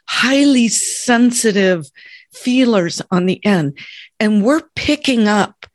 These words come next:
messaging that is not verbal, and we're bringing it back to ourselves. And that's how we make decisions.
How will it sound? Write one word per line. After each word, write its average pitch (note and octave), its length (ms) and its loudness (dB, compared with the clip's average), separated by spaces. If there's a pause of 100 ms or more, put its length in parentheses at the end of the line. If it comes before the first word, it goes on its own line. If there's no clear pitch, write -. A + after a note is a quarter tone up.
(420)
messaging G3 880 0
that F#3+ 160 0
is G#3 180 -2
not G#3 260 0
verbal, F3 800 -4 (580)
and A3 200 0
we're A3+ 120 2
bringing C#4 560 0
it - 140 -2 (220)
back G#3+ 380 -4
to G#3+ 200 0
ourselves. F#3 760 -2 (300)
And G3+ 200 4
that's C4+ 300 -2
how A#3+ 140 -2
we G#3 180 -2
make F#3+ 320 0
decisions. - 840 -4